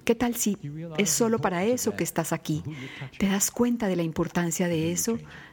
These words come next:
Speaker 1: ¿De a quién estás tocando?
Speaker 2: So it's
Speaker 1: ¿Y a
Speaker 2: not
Speaker 1: quién
Speaker 2: like you
Speaker 1: estás
Speaker 2: think.
Speaker 1: cambiando?
Speaker 2: It's not
Speaker 1: Entonces
Speaker 2: a
Speaker 1: no es
Speaker 2: linear,
Speaker 1: como tú lo
Speaker 2: "What am I
Speaker 1: crees,
Speaker 2: to
Speaker 1: no es
Speaker 2: do?"
Speaker 1: algo lineal de
Speaker 2: And
Speaker 1: qué es lo
Speaker 2: yet,
Speaker 1: que debes hacer.
Speaker 2: I'm
Speaker 1: Y
Speaker 2: going
Speaker 1: sin
Speaker 2: to ask you
Speaker 1: embargo,
Speaker 2: for something now,
Speaker 1: voy a pedirte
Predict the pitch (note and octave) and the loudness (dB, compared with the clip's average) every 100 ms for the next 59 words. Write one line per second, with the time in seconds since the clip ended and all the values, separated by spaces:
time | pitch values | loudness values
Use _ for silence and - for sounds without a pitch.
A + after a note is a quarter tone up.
0 | - F3+ - G3+ F#3 F#3 F#3 - - - | 2 2 4 0 2 0 0 0 0 0
1 | D3+ G3 G3+ A#3 B3 - B2+ C3+ F3+ F3 | 0 0 0 -2 -6 -14 -14 2 2 4
2 | G3+ F#3 F3 F3 - F3 D#3 D#3 E3+ F#3 | 2 2 0 -2 0 2 2 0 0 0
3 | F#3+ A3+ - - - - - F#3+ A3 A3 | -2 -4 -8 -20 -20 -8 -2 2 4 2
4 | A#3+ A#3+ A#3 A#3+ F3 A#3 G#3+ G3+ G3 F#3 | 2 2 2 0 0 0 0 2 0 2
5 | G#3+ A3+ G#3 F3+ G3+ A3 - A3+ A3+ A3+ | 2 2 2 0 2 2 2 2 2 2
6 | F#3+ D#3 E3+ G#3 F3 E3 D3+ - G2 G2 | 2 2 2 0 2 0 -2 -8 -8 2
7 | F#3+ F#3 G#3 F#3+ E3+ E3 F3+ D3+ - A3 | 4 4 0 2 0 0 0 -2 0 2
8 | F#3 D3 - - - - - A2 - - | 0 -4 -12 -20 -20 -18 -16 -2 0 2
9 | F3+ E3 D#3 G#3+ G#3+ E3 - - F2+ - | 2 2 0 0 0 -2 -4 -8 -14 -14
10 | F3+ F3 D2 - F3 F#3 G3 E3+ F#3+ A#3 | -14 -14 -16 -2 0 2 2 2 2 0
11 | A#3 D#3+ D3 | 0 -2 -2